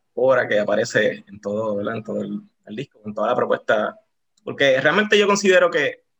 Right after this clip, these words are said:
las siete piezas son una sola. Eh, es, son distintas, distintas facetas de una misma cosa y que te respetan ahí en, en menos de quince minutos.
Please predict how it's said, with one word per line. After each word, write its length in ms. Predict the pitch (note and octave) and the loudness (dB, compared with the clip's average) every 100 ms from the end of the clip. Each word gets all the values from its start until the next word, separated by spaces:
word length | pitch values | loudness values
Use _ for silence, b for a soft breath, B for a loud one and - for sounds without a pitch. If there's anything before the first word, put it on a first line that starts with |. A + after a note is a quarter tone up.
| - | -2
las 160 | A#2 - | -2 0
siete 220 | C#3 D3 | 0 0
piezas 320 | D#3+ D#3+ - | 0 0 2
son 240 | C#3+ C3 - | 0 0 0
una 240 | C#3 B2 | 0 2
sola. 380 | A2+ A2 G#2 - _ _ _ - | 2 4 2 0 _ _ _ -10
Eh, 420 | G#2 G2+ G#2+ A#2 | -6 -4 -2 -2
es, 340 | - - _ _ _ _ _ | -4 -12 _ _ _ _ _
son 220 | C#3+ D3 | -6 -4
distintas, 1000 | D3 D3+ D3 D#3+ D#3 D3 C#3 B2+ A#2 - _ | -4 -4 0 2 4 4 2 2 -4 -12 _
distintas 420 | - - - - | -18 -12 -4 -2
facetas 380 | D#3 D3 D3+ B2+ | 0 2 2 4
de 80 | B2+ | 2
una 140 | C3 | 2
misma 280 | C#3 D3+ - | 0 0 2
cosa 420 | C#3+ C3 B2 B2+ _ _ _ _ _ _ _ _ | 2 2 0 -2 _ _ _ _ _ _ _ _
y 340 | C3 B2+ B2 | -6 -6 -6
que 120 | - A2+ | -2 2
te 80 | |
respetan 380 | A#2+ A#2+ C#3 D#3 | 2 2 2 4
ahí 180 | D#3+ D#3+ | 4 2
en, 180 | D3 C#3 | 2 0
en 260 | F#2 B2 - _ - | -4 -8 -10 _ -4
menos 240 | B2 C#3+ | 0 2
de 100 | C#3+ | 2
quince 300 | D#3 D3 D3 | 0 2 2
minutos. 560 | C3+ D3 B2+ G2+ - | 2 2 2 0 -2